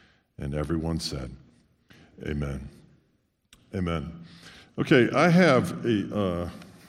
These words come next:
very, uh, what I would call seemingly impossible, I would even say nearly impossible task to do something, but I'm going to give it a shot.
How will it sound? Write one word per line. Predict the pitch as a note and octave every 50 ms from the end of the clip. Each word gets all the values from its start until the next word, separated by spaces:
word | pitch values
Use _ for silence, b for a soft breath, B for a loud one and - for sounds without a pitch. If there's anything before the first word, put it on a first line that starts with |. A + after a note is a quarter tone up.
| B B
very, | A2 F#2+ F2+ D3 F3+ F#3+ E3 C3 A2 - - - - -
uh, | G#2+ G#2 F2+
what | E2 F#2 G2+ G#2+
I | A#2 C3+
would | C3 - -
call | - A2+ G2+ F2+ E2 E2+ F2+ - - - - - _ _ _ _ _ _ _ _ _ _ _
seemingly | - - - - D#3 D#3+ D#3 C#3+ B2 A2+ G#2+
impossible, | G2 - - A#2+ A#2 A#2 A2+ A#2+ A#2 A#2 A2+ G#2+ G2+ A2
I | A#2 C3+
would | E3+ F#3 D3+
even | C3 G#2+ G2+ F#2+
say | F2 - G#2+ G2 G2 F#2+
nearly | G2+ G#2 G2 G#2 A2+ C#3 D#3 D3 C3 A#2 G2+
impossible | F#2+ F2+ - - - - B2+ B2+ A#2+ - G#2+ F#2+ G2 F2+
task | - - G2 E2+ E2+ F2+ F2 - - - - - b b b b b b b b b b b b b _ -
to | - G2+
do | F#2 F#2+ A2 G#2+
something, | G#2+ - A2 G2 F2 - F#2+ F#2 F2+
but | E2+ F#2 F#2
I'm | G2+ G#2 G2+
going | F#2 G2 F#2+ F#2+ F2+
to | F2+
give | F2 F#2 F2+ E2
it | E2
a | D#2+ E2
shot. | - - - F#2 C2+ G#1+ G#1+